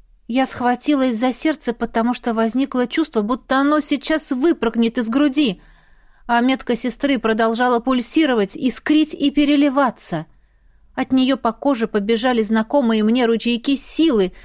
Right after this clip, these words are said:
рассыпаясь сверкающим дождём по её чёрным волосам. "Я вижу, как тогда,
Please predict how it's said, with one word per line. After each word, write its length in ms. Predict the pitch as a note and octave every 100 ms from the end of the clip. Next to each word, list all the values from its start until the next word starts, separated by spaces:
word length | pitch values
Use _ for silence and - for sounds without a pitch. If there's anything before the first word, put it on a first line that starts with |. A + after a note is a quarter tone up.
| -
рассыпаясь 800 | A#3+ C4+ - - - C#4 C#4 B3
сверкающим 760 | - B3 B3 C4+ C4 A#3 A#3 A#3
дождём 440 | A#3 G3+ B3+ D4
по 80 | A#3+
её 240 | A#3 A#3+
чёрным 400 | A#3+ C#4 C#4+ C#4+
волосам. 640 | C4+ C#4+ C#4+ - C#4+ F3 E3 - _ _ _ _ _ _ _ _ _ -
"Я 240 | G#3+ D4
вижу, 500 | D#4 G#4+ G#4 C#4 A3+ -
как 240 | - C#4+
тогда, 560 | - F#4+ E4 G4 E4+